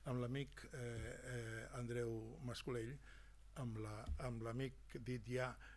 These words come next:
eh, Guillem, i també en aqu-, a l'esquerra la, l'editor, que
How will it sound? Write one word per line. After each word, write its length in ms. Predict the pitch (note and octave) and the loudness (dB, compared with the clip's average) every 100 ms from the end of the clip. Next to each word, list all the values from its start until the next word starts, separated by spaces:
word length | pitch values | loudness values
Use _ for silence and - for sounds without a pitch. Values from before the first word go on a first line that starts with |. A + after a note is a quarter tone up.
| - | -6
eh, 180 | B2 A#2 | -4 0
Guillem, 400 | B2 A#2+ B2 C#3+ - | 2 4 2 2 -4
i 120 | C#3 | -2
també 280 | B2+ A#2 C3 | 0 2 4
en 100 | B2+ | 2
aqu-, 240 | B2 A2+ A2+ | 2 0 0
a 80 | B2+ | 2
l'esquerra 560 | A2 - A2+ A2 A2+ C3 - - - - | 2 2 2 4 2 0 -2 -4 -4 0
la, 220 | A#2+ A#2 - | 2 2 2
l'editor, 720 | B2 A#2 A2 A2+ - C3+ B2 F#3+ - - | 2 4 4 2 6 6 6 2 -6 -6
que 160 | A#2 | -2